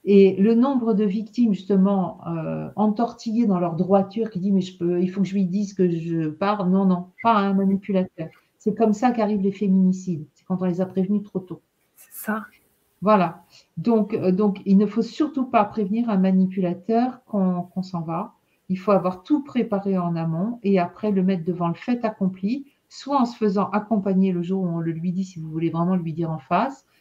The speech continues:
Speaker 1: et de préférence dans un lieu public, hein, on prend un café,
Speaker 2: Mhm.
Speaker 1: pas, pas la peine de se taper un repas au restaurant avec lui. Devant un café, dans un lieu public, si possible, en étant accompagné, on lui annonce que c'est terminé.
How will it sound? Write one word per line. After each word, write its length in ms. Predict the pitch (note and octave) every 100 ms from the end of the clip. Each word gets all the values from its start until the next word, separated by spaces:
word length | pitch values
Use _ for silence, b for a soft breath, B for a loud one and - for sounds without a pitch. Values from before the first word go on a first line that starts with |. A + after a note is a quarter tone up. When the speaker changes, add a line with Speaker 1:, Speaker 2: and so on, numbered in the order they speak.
| _
Speaker 1:
et 140 | G3+ G3+
de 140 | A3+
préférence 840 | A#3+ - A3+ A3+ G3+ G3 F#3 E3+
dans 320 | E3 E3+ D#3+ F3
un 120 | E3+
lieu 340 | D#3+ E3+ E3 _ -
public, 720 | D4+ A3 F3+ F3 - - _ _ _ _ _ _ _ _ F3 E3 _ _ - D3+
hein, 160 | G3 -
on 80 | D3+
prend 300 | - E3+ -
un 100 | E3
café, 440 | F#3+ F#3 G#3+ G#3
Speaker 2:
Mhm. 80 | G3+
Speaker 1:
pas, 60 | F#3+ G3+ - _ -
pas 80 | E4+
la 80 | D#3
peine 180 | F#3 F#3
de 60 |
se 60 | E3+
taper 220 | F3 F3
un 40 | E3
repas 260 | - E3+
au 40 | D#3
restaurant 360 | E3 - E3+
avec 280 | D#3 C#3+ C3+
lui. 220 | G#3 A#3+ B B B -
Devant 260 | F#3 B3 A3
un 120 | F#3+
café, 280 | F#3 E3+ G3 -
dans 220 | A#3+ G3 F#3+
un 100 | F3
lieu 180 | G3+
public, 380 | G3 A3 G3 G3+
si 180 | - G3+
possible, 380 | G3+ G3+ G#3+ F3
en 100 | E3
étant 220 | E3+ F3+
accompagné, 580 | E3 - D#3+ D#3 D#3 G3
on 60 |
lui 160 | G3+ F3
annonce 280 | D#3 E3+ F#3
que 120 | G3
c'est 180 | F#3+ F3
terminé. 580 | F3+ D#3 D#3 D3+ G3+